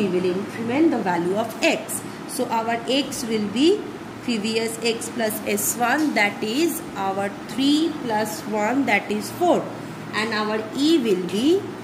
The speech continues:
E minus two del X, which is equal to eleven minus fourteen, which is equal to minus three.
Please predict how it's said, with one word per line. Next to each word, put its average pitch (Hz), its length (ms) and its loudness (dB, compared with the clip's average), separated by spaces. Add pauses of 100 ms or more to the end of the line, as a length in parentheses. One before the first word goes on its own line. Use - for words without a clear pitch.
(680)
E 311 220 4 (140)
minus 220 520 0 (120)
two 247 120 0 (120)
del 240 160 4
X, - 360 2 (440)
which 240 140 -2
is 247 180 -2
equal 208 480 2 (160)
to 349 200 6 (420)
eleven 240 440 4
minus 196 560 2
fourteen, 254 580 2
which 226 200 -2
is 208 180 0
equal 190 440 0
to 330 100 4
minus 349 400 4 (100)
three. 165 160 -4